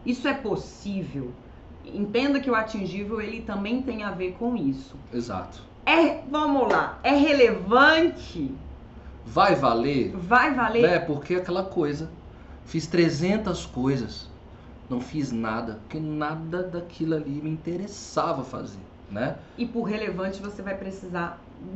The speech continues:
Speaker 1: de novo, se conhecer. Por quê? Quando a gente te falou que várias vezes você tá vivendo a sua vida ou a vida que alguém projetou pra você.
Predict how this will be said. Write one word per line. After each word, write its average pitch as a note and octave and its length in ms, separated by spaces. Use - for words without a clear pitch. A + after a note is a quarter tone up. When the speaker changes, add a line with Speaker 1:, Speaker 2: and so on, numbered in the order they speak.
Speaker 1:
de G3 200
novo, E3+ 360
se C#4 140
conhecer. A3+ 800
Por F4+ 240
quê? D3+ 300
Quando C4+ 180
a C#4+ 60
gente C4+ 240
te B3+ 100
falou A#3+ 260
que A3+ 120
várias G#3 520
vezes C#3+ 440
você E3 220
tá F#3+ 140
vivendo E3+ 320
a D#3+ 40
sua A3+ 260
vida A#3+ 380
ou - 80
a G3+ 80
vida G3 200
que F#3+ 100
alguém F#3 220
projetou E3+ 360
pra D#3+ 100
você. D#3 300